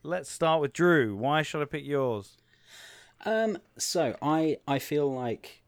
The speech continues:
Speaker 2: again, I don't like to start by detracting from the others, but I, I feel like you should pick mine because both of these guys, I know, like, Maui is just there and kind of hanging around, where I took it from the end of the previous film that he,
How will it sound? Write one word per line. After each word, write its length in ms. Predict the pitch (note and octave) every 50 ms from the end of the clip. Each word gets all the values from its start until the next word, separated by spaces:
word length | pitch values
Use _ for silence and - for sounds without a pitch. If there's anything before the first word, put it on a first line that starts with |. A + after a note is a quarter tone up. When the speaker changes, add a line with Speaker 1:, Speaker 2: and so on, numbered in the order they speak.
| _
Speaker 2:
again, 200 | - - - - -
I 80 | C#3 C#3
don't 300 | C3+ D3+ D#3 D3+ - -
like 360 | B2 B2+ C3 C3+ B2 - -
to 100 | - -
start 320 | G#2+ - - B2 A2+ G#2 -
by 120 | - G#2+ G#2
detracting 560 | A2 G#2 - - - A2 - - - A2+ G2+
from 180 | - - G#2
the 100 | G2+ G2+
others, 220 | G2+ G2+ G2+ G2+ F#2+
but 220 | - - G#2+ - -
I, 140 | A2+ G#2+ - -
I 60 | G#2+
feel 200 | - - C3 C3
like 360 | C3+ C3 B2 A2 - - - _ _ _
you 80 | - A2
should 180 | - - A#2 -
pick 240 | - C3 - - -
mine 360 | A#2+ A#2 A2 G#2+ G#2 G2 F#2+ -
because 760 | G#2 - - - - - A#2 A2 G#2+ G2+ F#2+ F#2 - - - - - - - - - - - - _ _ _ _ _
both 380 | - G#2+ - C#3+ D3+ E3 D3+ -
of 120 | C#3+ C3
these 260 | - C#3+ C3+ C3+ C3
guys, 640 | C3 - A2+ A2+ A2+ A2 A2+ A2+ A2 G#2 - - - _ _ _ _ _ _ _ _ _ _ _ _ _ - -
I 100 | A#2 A2+
know, 200 | A2+ A#2+ A#2+ -
like, 260 | - A#2 A2 G#2+ - -
Maui 440 | A#2+ B2 B2+ C#3 C#3 C#3+ D3 C#3+ C3+
is 140 | B2 G#2+ -
just 380 | - B2 A2 - - A#2+ G#2+
there 340 | G#2+ A2+ A2+ A#2 B2 B2 B2+
and 160 | C3 B2 G#2+
kind 200 | - - A2 G2+
of 100 | G#2 -
hanging 380 | - - A#2 G#2+ G#2+ G#2 G2+ G2+
around, 540 | G2 G2 G2+ G2+ G2+ G#2 A2+ B2 B2+ A#2 A#2
where 420 | - G2 F#2+ F#2 F#2 F#2+ F#2+ F#2+ - _ - _ -
I 340 | G#2+ A2 A#2 A#2+ B2 B2+ A#2+
took 280 | - - G#2 - -
it 140 | - F#2+ -
from 160 | - - G2+
the 100 | G2+ G2
end 140 | G2+ G2+ G2
of 80 | F#2+ G2
the 60 | G2
previous 360 | - - G2 F#2 F#2+ F#2 -
film 280 | - - G2+ G2 G2 F#2+
that 160 | F#2+ - -
he, 360 | - G#2+ G2+ G2+ G2 G2 G2+